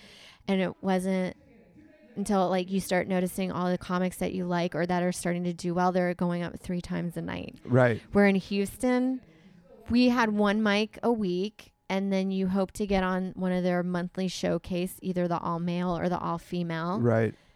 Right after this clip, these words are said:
Speaker 1: And then from there, you hope to do, like, M C every now and then to a feature, and that,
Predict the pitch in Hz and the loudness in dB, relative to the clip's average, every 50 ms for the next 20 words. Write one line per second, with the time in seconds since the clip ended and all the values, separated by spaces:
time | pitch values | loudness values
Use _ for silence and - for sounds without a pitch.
0 | _ - _ - - _ _ - 185 190 190 190 190 196 180 - 196 190 185 185 | _ -20 _ -20 -20 _ _ -2 0 2 2 2 0 0 -2 -2 -2 0 2 2
1 | 185 185 185 180 180 180 190 175 - - 190 175 - 175 180 170 170 170 160 165 | 2 2 2 2 2 2 2 2 2 -2 -10 -8 -4 -2 0 0 0 0 -2 -4
2 | 165 - - 175 175 180 - - - 180 180 175 165 175 170 170 170 170 165 170 | -4 -4 -4 -4 -4 -4 -6 -6 -4 -2 -2 0 0 -2 -2 -2 -2 -2 -2 -2
3 | 170 170 165 165 175 175 170 - - - - - 190 175 170 - - 214 202 - | -2 -4 -4 -4 -6 -8 -8 -12 -16 -18 -6 -2 0 0 0 0 -2 -4 -2 -2
4 | - 196 175 170 175 175 175 - | -2 -2 -2 -2 -2 -4 -4 -4